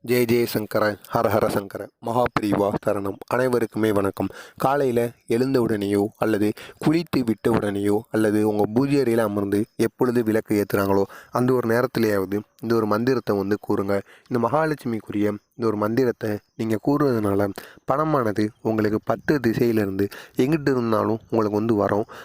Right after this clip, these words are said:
உங்க, நீங்க கை நழுவி சென்ற பணமும் இதனால திரும்ப கிடைப்பதற்கும் அதிகப்படியான வாய்ப்புகள் வந்து இருக்கு. இதுக்கு நீங்க உங்களோட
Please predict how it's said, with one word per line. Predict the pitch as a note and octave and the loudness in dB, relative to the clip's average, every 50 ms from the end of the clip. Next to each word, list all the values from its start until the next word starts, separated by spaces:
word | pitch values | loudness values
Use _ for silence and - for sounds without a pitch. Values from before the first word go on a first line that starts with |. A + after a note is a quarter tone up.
| - _ | -12 _
உங்க, | - B2 A#2+ | -2 0 2
நீங்க | B2 B2 A#2+ A#2+ A#2 A2+ A2 - - _ _ _ _ - - - - - _ | 2 2 2 2 2 2 0 -4 -8 _ _ _ _ -10 -10 -10 -16 -20 _
கை | _ - C3 C#3 D#3 | _ 0 0 0 2
நழுவி | D#3+ D3+ C#3+ D3 C#3+ D3 | 0 2 2 2 2 2
சென்ற | C3+ - A#2+ G#2+ G#2 A2 G#2 - | 0 0 -2 0 0 0 0 0
பணமும் | - G#2+ A2+ A#2 A2+ A2 A2 A2 G#2 - - | 0 -2 -2 -2 -2 -2 -2 -2 -4 -2 -2
இதனால | A2 A2 A#2+ A2+ A2 A2 A2 G#2 | 0 2 2 2 2 2 0 0
திரும்ப | - D3+ C#3 D#3+ D#3+ D#3+ | -2 -2 -2 0 0 -2
கிடைப்பதற்கும் | D3 - A2 G#2+ G#2+ - - G#2 G#2 G2 - - G#2 G#2 A2 - - | 0 2 0 0 2 0 0 0 0 0 0 -2 -4 -4 -4 -8 -4
அதிகப்படியான | - A2 A2 B2 B2+ B2+ B2 - A2 G#2+ G#2 G2+ G2+ G2+ G#2 A2+ - - _ | -4 -2 0 0 0 0 0 0 -2 0 0 -2 -2 -4 -6 -8 -10 -14 _
வாய்ப்புகள் | - G#2 A2 A#2 - - A2+ A2 G2+ G2 | -2 0 0 0 -2 0 0 0 0 0
வந்து | G2 G2 G#2 A2 | -2 -2 -2 0
இருக்கு. | G2+ G2+ - C3 - - G#2 - - - - - - - | 0 0 0 0 -2 -2 -4 -4 -6 -14 -18 -20 -4 0
இதுக்கு | C3 C#3 C3+ - - A#2+ B2 C3 - _ - | 0 0 2 2 0 0 -2 -2 -6 _ -4
நீங்க | - B2 C3 B2+ A#2 A2+ A2+ A2+ A2+ - - - - _ | -2 0 0 2 2 2 2 0 -2 -4 -12 -20 -8 _
உங்களோட | - A#2+ B2 A#2+ A#2 A2 G#2+ | 0 2 2 4 4 2 2